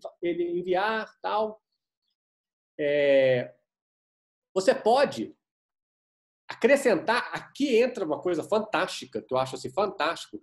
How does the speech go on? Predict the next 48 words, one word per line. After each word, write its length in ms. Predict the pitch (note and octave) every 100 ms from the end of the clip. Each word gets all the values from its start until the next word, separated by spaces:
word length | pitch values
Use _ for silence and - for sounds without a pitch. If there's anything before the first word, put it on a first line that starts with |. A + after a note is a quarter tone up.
| _
Por 80 | F3
exemplo, 480 | F#3+ E3 A2 - - _ _ _ _ _ _ _ _ _ -
aí, 160 | F3 G#3
ó, 140 | E3+
Elma, 200 | B2 B2
então 140 | F3
eu 60 | F#3
andei 140 | F#3
conversando 400 | F#3+ F#3 - F3+
com 120 | F3+ C#3
o 80 |
Elma, 240 | D3+ E3 D3+
e 40 |
o 80 | D3
Elma 260 | F3 F#3 D3
vai, 300 | E3 E3 -
vai 140 | D#3
fazer 200 | D#3 D#3
algumas 240 | E3 F3+ -
coisas 240 | F3+ F3+
bem 120 | G3
bacanas 500 | A#3 A3 - F#3+ F#3
aí 100 | D#3
no 80 | D#3
futuro 340 | D#3 D3+ D#3+ -
próximo, 520 | C3 C3 - G#2+ - _ _ _
né? 240 | C3+ F3 - _
Você 160 | - A#3
pode, 320 | A#3 A#3+ A#3+
por 120 | A3+
exemplo, 420 | F#3 E3+ B3+ B3+ -
pegar 180 | G3
uma 140 | A3 G#3+
demonstração, 880 | F#3 F#3+ - C3+ - A3+ A#3 - - C3
né, 280 | G3 C#4 - -
da 80 |
sala 240 | - D3 C#3
do 140 | A2
Elma, 420 | D3+ F#3 D#3+ -
aqui 140 | B2+ A3
no 100 | G3
caso 220 | G#3+ G3
aqui 100 | G3
eu 80 | C#4
peguei 180 | B3+ B3
uma 120 | A#3+
do 100 | B3+
YouTube. 500 | A#3+ - F3 B2